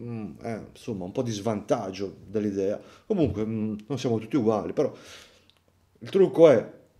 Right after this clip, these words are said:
lo fate una prima volta, sentite che viene così, la seconda volta che lo fate viene sicuramente meglio, perché avete già le idee più chiare su cosa dire.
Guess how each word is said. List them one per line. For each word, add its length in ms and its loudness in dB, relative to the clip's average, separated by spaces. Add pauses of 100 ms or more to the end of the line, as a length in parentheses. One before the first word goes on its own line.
(360)
lo 140 0
fate 240 2
una 100 4
prima 220 4
volta, 320 6
sentite 420 0
che 120 2
viene 200 4
così, 380 2
la 140 0
seconda 360 2
volta 300 4
che 100 -4
lo 120 6
fate 340 -2
viene 220 -2
sicuramente 580 -2
meglio, 460 0
perché 240 -4
avete 240 -2
già 140 -2
le 40 2
idee 180 2
più 120 -8
chiare 260 0
su 140 -10
cosa 240 -2
dire. 360 -2